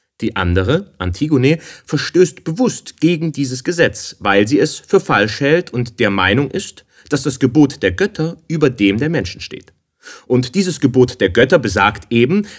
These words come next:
dass bestimmte Beerdigungsriten einzuhalten, ja sogar Pflicht sind. Die Lage verschärft, das wissen Sie vielleicht, dass es sich bei Kreon um Antigones Onkel handelt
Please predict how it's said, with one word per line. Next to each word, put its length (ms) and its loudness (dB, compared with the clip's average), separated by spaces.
dass 240 -2
bestimmte 500 0
Beerdigungsriten 840 -2
einzuhalten, 720 0
ja 300 2
sogar 260 -2
Pflicht 400 -4
sind. 300 -18
Die 40 0
Lage 280 2
verschärft, 880 -2
das 220 0
wissen 200 2
Sie 100 -4
vielleicht, 420 0
dass 160 0
es 100 -2
sich 220 -2
bei 160 0
Kreon 480 4
um 340 0
Antigones 680 -2
Onkel 340 2
handelt 400 0